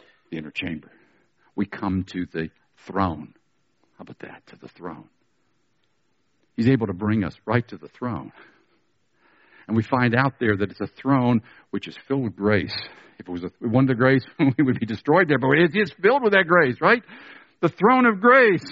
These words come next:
And the reason he brings us in there is what? So we can obtain mercy. And the mercy there means we can find from God the grace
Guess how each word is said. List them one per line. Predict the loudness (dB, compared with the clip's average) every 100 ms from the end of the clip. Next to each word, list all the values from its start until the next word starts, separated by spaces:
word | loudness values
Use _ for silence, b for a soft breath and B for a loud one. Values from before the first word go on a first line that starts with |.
| -20 _ _ _ _ _ _ _ _ _ 0
And | 2
the | 4
reason | 4 4 4
he | 4
brings | 4 4 4
us | 2 2
in | 2
there | 4 4
is | 4
what? | 0 0 B B
So | 0
we | 2 2
can | 0
obtain | -2 0 0 2 2
mercy. | 4 2 0 -6
And | -2
the |
mercy | 0 0 2
there | 4 6
means | 4 2 B B B
we | 0 0
can | 2 -4 -4 -10 _ _ _
find | 0 2 4 2
from | 0 0 2
God | 0 2 2 2 0 b _
the | -4
grace | 0 0 0 -2